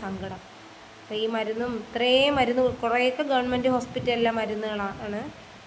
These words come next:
ബാക്കി കുറച്ച് പുറത്തുനിന്ന് എടുക്കുന്നതാണ്. പുറത്തുനിന്ന് എടുക്കുന്ന മരുന്നിനൊക്കെ നല്ല വീര്യം കൂടുതലാണ്. പിന്നെ നിങ്ങൾ ദുആ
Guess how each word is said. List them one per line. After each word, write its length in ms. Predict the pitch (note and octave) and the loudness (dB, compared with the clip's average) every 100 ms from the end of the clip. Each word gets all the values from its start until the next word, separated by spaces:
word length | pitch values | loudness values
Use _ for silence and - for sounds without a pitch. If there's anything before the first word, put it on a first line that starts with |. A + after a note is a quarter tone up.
| - A3+ | -4 0
ബാക്കി 260 | A3+ A3+ E4+ | 0 0 -2
കുറച്ച് 360 | C4+ A#3+ A#3+ A4+ - - - | 0 0 -2 -4 -4 -14 -2
പുറത്തുനിന്ന് 380 | A#3 A#3 A#3+ A3+ | -2 0 0 0
എടുക്കുന്നതാണ്. 640 | G3+ G#3 G#3 G3+ G3 F#3 F#3 - - - - | -2 -4 -4 -4 -6 -10 -14 -16 -20 -20 -10
പുറത്തുനിന്ന് 380 | A3 A3 B3+ C4+ | -8 -4 0 0
എടുക്കുന്ന 300 | B3 B3 B3+ B3+ | 0 0 0 0
മരുന്നിനൊക്കെ 520 | A#3 A3+ A#3 A#3 A#3+ A#3 | 0 0 0 0 0 -2
നല്ല 160 | G#3+ A#3 A3 | -2 -2 -2
വീര്യം 380 | G3+ G#3 A#3 A#3 | -4 -2 -2 -2
കൂടുതലാണ്. 580 | G#3 G3+ G#3 G3 F#3 F3+ - - - - - - - - - - - - - | -2 -2 -2 -4 -6 -12 -16 -20 -20 -20 -20 -20 -20 -20 -20 -20 -20 -18 -8
പിന്നെ 260 | A3+ A3 A3 G#3 - - | -4 -2 -4 -6 -12 -10
നിങ്ങൾ 180 | A3 G#3+ G#3+ | -6 -4 0
ദുആ 160 | G#3+ | 2